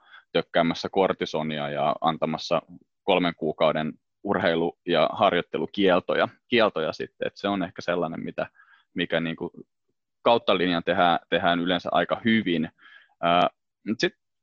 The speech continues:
toinen, mitä mä sitä ajattelin tässä, että mihin me voitaisiin mennä, niin kanssa, että no mitä, että jos nämä jutut tehdään hyvin, niin mitä, mitä sit yleisellä tasolla tehdään niinku huonosti?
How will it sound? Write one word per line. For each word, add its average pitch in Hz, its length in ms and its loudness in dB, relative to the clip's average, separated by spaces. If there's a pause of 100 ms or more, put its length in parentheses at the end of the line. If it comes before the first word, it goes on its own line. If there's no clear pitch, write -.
(160)
toinen, 185 240 4
mitä 127 180 2
mä 123 140 4
sitä 120 180 -2
ajattelin 117 300 0
tässä, 127 180 0
että 127 60 -10
mihin 117 160 -2
me 113 100 -2
voitaisiin 117 280 -2
mennä, 113 160 -2
niin 110 80 -6
kanssa, 117 240 -2
että - 160 -6
no 123 140 -2
mitä, - 180 -4 (260)
että 120 140 -4
jos - 140 -6 (120)
nämä 139 200 0
jutut 151 240 -4
tehdään 131 260 2
hyvin, 160 220 2
niin 120 80 0
mitä, 175 160 2 (120)
mitä - 200 -4
sit 208 120 -8 (300)
yleisellä 139 520 0
tasolla 113 260 0
tehdään 117 220 -2
niinku - 300 -10
huonosti? 120 840 2